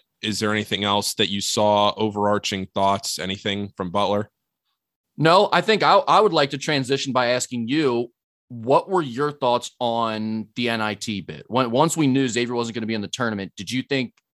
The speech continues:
Speaker 2: they should have accepted an N I T bid? Did you think they were going to? Were you shocked by it? What was kind of your whole take on that? 'Cause I went back and forth a lot on this.
Speaker 1: I did. I went back and forth a lot too. And I saw somebody on Twitter mention that,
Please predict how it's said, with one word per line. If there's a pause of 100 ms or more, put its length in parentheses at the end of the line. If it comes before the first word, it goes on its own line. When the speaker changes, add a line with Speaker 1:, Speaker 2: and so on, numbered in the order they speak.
(300)
Speaker 2:
they (100)
should
have
accepted
an
N
I
T
bid?
Did
you
think
they
were
going
to?
Were
you
shocked
by
it?
What
was
kind
of
your
whole
take
on
that?
'Cause
I
went
back
and
forth
a
lot
on
this. (580)
Speaker 1:
I
did.
I
went
back
and
forth
a
lot
too.
And (120)
I
saw
somebody
on
Twitter
mention
that,